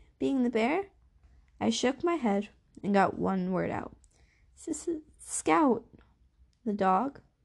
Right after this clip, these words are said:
"Why? Scout's nothing to be afraid of. You love Scout." "S-, s-, Scout's hurt. He can hardly breathe."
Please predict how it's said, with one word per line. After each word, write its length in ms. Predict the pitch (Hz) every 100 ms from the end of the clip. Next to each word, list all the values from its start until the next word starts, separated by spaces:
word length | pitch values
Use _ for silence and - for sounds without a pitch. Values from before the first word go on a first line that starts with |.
| _ _ _ _ _ -
"Why? 520 | 339 330 208 185 208 - _
Scout's 440 | - - 359 415 -
nothing 300 | 320 311 269
to 60 |
be 120 | 240 226
afraid 380 | 226 202 190
of. 240 | 175 190 262
You 80 | 277
love 240 | 311 339
Scout." 460 | - 190 180 160 - - _ _ _ _ -
"S-, 160 | 311
s-, 140 | 339 - -
Scout's 520 | - - 339 370 -
hurt. 420 | 311 415 403 -
He 180 | - 285
can 120 | 330
hardly 380 | 330 370 381 320
breathe." 520 | 311 381 392 247